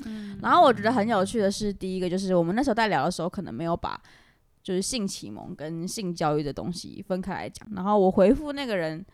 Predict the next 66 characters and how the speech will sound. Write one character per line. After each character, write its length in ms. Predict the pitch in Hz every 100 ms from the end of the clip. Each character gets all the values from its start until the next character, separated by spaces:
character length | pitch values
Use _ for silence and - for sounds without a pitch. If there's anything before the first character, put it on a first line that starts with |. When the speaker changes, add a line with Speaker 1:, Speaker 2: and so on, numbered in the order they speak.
| _
Speaker 2:
他 100 | -
是 140 | 240 262
说， 400 | - 220 214 -
我 120 | 202
是 120 | 285
说 280 | - 262 262 - -
，“哦， 140 | -
我 100 | 302
觉 100 | 202
得 120 | 165 185
性 180 | 240
启 140 | 202 -
蒙 100 | 107
跟 80 | 196
性 80 |
教 60 | 190
育 20 |
可 220 | 185 220
能 120 | 185 180
有 80 |
点 160 | 226 -
不 240 | - -
一 120 | - -
样， 120 | -
可 100 | -
是 120 | 208 285
我 120 | 202
自 140 | 262
己 140 | 233 180
会 100 | 190
把 160 | 190
它 120 | 151 139
有 80 |
点 180 | 123 117
连 100 | 95 190
接 160 | 110
到， 260 | - 82 - - _ _ _ -
呃， 240 | 151 135
性 180 | - 240
启 160 | 214
蒙 140 | 180 202
可 100 | -
能 100 | -
是 160 | - 190
第 240 | 196 190
一 40 |
次， 340 | 190 - 185 180 _ _ _
第 120 | 208
一 40 | 214
次 160 | 262
手 320 | 226 175 117
淫， 240 | 76 62 196
或 80 | 208
是 160 | 202 208
第 240 | 190 190
一 60 | 190
次， 580 | - 202 180 170 - 190 _
第 180 | 196
一 60 | 196
次 760 | 190 233 202 180 175 165 143 - _ _
有 180 | - 165
性 300 | 165 247 196
交 180 | 170 160
的 60 | 156
经 260 | 147 147
验。” 180 | 143 -